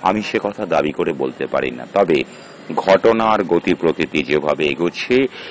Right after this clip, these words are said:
এবং যেভাবে East Bengal Club তার দল গঠনের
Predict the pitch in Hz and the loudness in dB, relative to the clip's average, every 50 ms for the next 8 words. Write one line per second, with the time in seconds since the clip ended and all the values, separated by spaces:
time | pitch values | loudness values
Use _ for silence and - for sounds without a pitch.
0 | - - - 131 139 143 165 151 139 104 - 113 127 135 113 113 127 127 127 139 | -10 0 4 4 4 4 4 0 -2 -4 0 2 4 4 4 4 2 4 4 2
1 | 131 - - 123 101 - - 101 110 107 107 107 107 101 - - - 104 110 113 | 2 2 -2 -4 -4 -4 -4 -4 -4 -2 0 -2 -2 -2 -4 -6 -2 2 4 4
2 | 117 117 - - - 107 104 87 73 67 - - - 104 95 - 98 101 - - | 4 4 2 0 0 0 0 0 0 2 4 4 4 4 4 4 2 2 2 0
3 | 110 110 113 117 123 131 135 131 | -4 -2 0 2 4 4 4 2